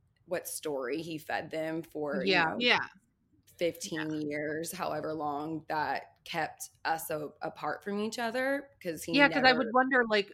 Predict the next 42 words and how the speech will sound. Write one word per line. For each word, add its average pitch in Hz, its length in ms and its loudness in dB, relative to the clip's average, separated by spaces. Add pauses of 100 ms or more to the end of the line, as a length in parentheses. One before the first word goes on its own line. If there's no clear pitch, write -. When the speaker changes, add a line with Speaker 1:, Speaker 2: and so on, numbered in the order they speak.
Speaker 2:
if 220 180 2
I 208 180 8
was, 196 440 0 (460)
if 220 180 0
I 208 100 8
was 196 200 0
with 196 220 2
somebody 190 380 2
who 196 140 -2
had 180 320 0
kids, 175 520 -4 (420)
I'd 196 160 0
be 202 100 2
like, 190 180 2
"When 175 200 0
do 202 100 0
I 214 60 2
get 247 180 -2
to - 80 -6
meet 349 180 -2
them? 180 220 -2
Why 170 220 0
do 160 100 2
Speaker 3:
Yeah. 156 60 2
Speaker 2:
you 226 100 0
never 226 180 0
get 247 200 -2
to 269 80 -8
see 320 200 -2
them?" 175 420 -2 (460)
Speaker 1:
Right. 254 400 0
Speaker 2:
Um, 185 240 -2
Speaker 1:
That's 214 200 4
Speaker 2:
like, 202 140 2
you 202 140 -4
wanna 190 280 4
Speaker 1:
such 170 120 -2
Speaker 2:
blend 175 200 4
Speaker 1:
a - 40 2
Speaker 2:
that 170 200 2
Speaker 1:
val- 180 100 -8
Speaker 2:
family. 170 460 -8